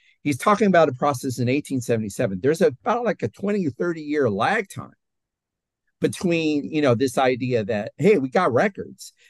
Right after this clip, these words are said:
It takes about thirty years before people say, "Oh, you know what? Um,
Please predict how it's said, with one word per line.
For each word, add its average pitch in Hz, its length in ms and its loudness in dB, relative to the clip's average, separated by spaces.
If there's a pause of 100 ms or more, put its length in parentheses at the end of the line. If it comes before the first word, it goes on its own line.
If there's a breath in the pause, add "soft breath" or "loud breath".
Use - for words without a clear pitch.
(120)
It - 80 -10
takes 226 220 2
about 170 280 2
thirty 165 220 2
years 185 380 0
before 127 320 -2
people 117 240 -6
say, 120 280 -2 (100)
"Oh, 208 240 4
you 170 180 -2
know 185 160 0
what? 233 260 -2 (800)
Um, 147 460 -4